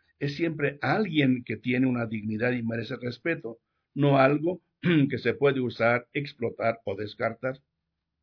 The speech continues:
En nuestro mundo, desgarrado por la violencia y por la guerra, no son suficientes los retoques y los ajustes.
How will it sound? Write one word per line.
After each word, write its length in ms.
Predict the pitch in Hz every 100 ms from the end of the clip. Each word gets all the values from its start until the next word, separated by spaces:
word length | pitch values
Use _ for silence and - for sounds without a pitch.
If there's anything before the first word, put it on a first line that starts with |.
| _ _ _ _ _ _ - _
En 140 | - 90
nuestro 300 | 104 98 120
mundo, 480 | 131 160 143 143 143 _ _
desgarrado 640 | 113 120 110 107 131 147
por 120 | 143 123
la 100 | 110
violencia 540 | 113 117 117 135 131
y 40 |
por 140 | 110 135
la 100 | 113
guerra, 400 | 117 113 123 123 _ _ _
no 100 | 170
son 240 | 160 175 156
suficientes 680 | 151 123 110 131 143 143 123
los 200 | 113 110
retoques 640 | 104 - 143 143 135 127
y 60 |
los 220 | 107 104 -
ajustes. 680 | 78 143 139 - 92 -